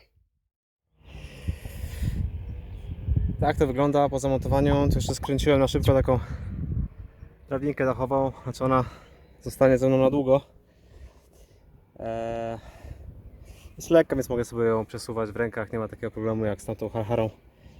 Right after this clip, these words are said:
tą potrójną z przystawką dachową. Eee, tu macie już pomontowane te, te półeczki. W sumie to bym potem na drugi raz przykręcił trochę szersze deski.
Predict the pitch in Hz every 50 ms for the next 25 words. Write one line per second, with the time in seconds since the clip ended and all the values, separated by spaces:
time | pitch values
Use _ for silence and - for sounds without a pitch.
0 | - - - - 127 117 - 127 123 - 151 147 131 123 120 117 - - - -
1 | - - - - - - - - - - - - - - - - - - - 127
2 | - - 139 135 - - - 127 120 120 120 117 117 117 117 120 113 123 120 120
3 | 123 123 - - - - - - - - - - - - - - - - - -
4 | - - - - - - - - - - - - 120 117 117 117 - - 143 147
5 | 143 135 143 127 - - 131 127 120 - 127 127 127 123 113 - 117 107 107 110
6 | 107 - - - - - - - - - - - - - - - - _ - 123
7 | 120 113 - - - 135 139 139 131 - _ - - - - - - - - -
8 | - - - - - - - - - - - - - - - - - 156 143 -
9 | 147 135 135 123 - 139 127 - 127 123 107 - - - - - - - - -
10 | - 123 117 127 123 127 127 120 117 - - 123 - 120 110 - - - 110 101
11 | 107 - - 117 101 - 110 101 104 98 - - - 110